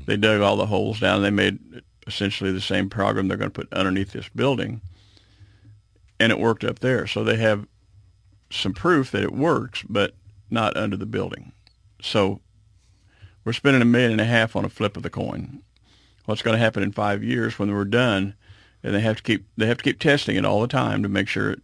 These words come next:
is safe? That, it's just a problem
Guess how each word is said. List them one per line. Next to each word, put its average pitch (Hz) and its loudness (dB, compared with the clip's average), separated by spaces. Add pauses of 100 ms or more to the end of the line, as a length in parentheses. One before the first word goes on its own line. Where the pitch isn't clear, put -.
(280)
is 98 -8
safe? 117 -2 (1200)
That, 110 0
it's 117 0
just 113 -2
a 165 -2
problem 117 -2